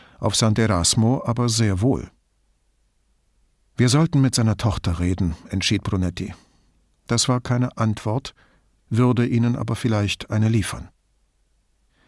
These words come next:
Sie gingen den Pfad zu dem kleinen Haus hinunter.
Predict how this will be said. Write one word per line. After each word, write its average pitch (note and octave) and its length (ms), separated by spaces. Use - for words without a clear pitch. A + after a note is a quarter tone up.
Sie - 160
gingen F3 260
den A#2 160
Pfad A#2+ 320
zu A#2+ 100
dem G#2 160
kleinen G#2 380
Haus E2+ 240
hinunter. C#2+ 520